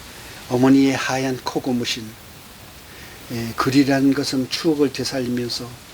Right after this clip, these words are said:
그 당시 살았던 시절을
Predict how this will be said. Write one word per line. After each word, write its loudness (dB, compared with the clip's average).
그 0
당시 2
살았던 -2
시절을 4